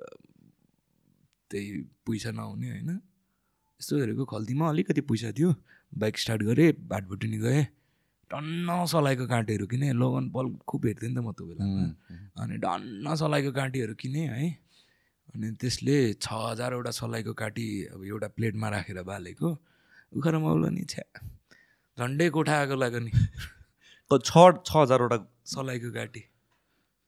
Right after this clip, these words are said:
Speaker 2: यसो फर्स्ट भिडियो नै त्यही हो।
Speaker 1: ओ, र-,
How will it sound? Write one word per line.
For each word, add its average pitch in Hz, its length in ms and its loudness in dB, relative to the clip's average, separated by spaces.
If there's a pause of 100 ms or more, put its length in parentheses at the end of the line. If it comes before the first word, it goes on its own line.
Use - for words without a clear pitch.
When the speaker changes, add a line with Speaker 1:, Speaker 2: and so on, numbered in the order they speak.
(300)
Speaker 2:
यसो 127 160 -12
फर्स्ट 147 500 -8
भिडियो 98 200 -14
नै 117 120 -6
त्यही 107 180 -2
हो। 80 200 -4 (120)
Speaker 1:
ओ, 107 280 -14 (480)
र-, 117 340 -10